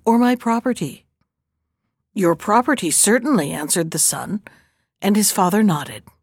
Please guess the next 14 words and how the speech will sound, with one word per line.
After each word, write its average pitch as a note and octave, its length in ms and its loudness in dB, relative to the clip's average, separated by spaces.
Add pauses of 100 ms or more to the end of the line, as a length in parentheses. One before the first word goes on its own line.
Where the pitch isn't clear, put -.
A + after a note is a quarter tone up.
(1160)
"And G#3+ 220 2
you?" F#3+ 520 0 (140)
asked - 380 -2
the A3+ 160 0
old G3+ 260 2
man F#3 380 0
of F3 120 -8
the F#3 100 -4
girl D#3+ 340 0
who G3 140 -2
stood G3 280 -2
by E3+ 160 -2
her F3+ 120 -4
brother. F3 420 -6